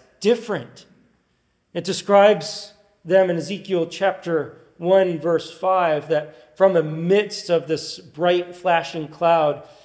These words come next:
came the likeness of four living creatures, and this was their appearance. They had a human likeness,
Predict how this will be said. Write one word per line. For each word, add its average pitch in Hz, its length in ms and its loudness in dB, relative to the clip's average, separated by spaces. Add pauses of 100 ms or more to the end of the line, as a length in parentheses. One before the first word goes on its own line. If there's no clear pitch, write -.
(340)
came 208 240 0
the 180 80 0
likeness 175 580 0
of 160 240 -6
four 190 280 2
living 165 320 -2
creatures, 143 720 -10 (340)
and 170 160 -4
this 220 220 0
was 190 180 -2
their 160 160 0
appearance. 202 580 -4
They 190 120 -4
had 247 160 0
a 180 80 4
human 240 500 -2
likeness, 151 600 -4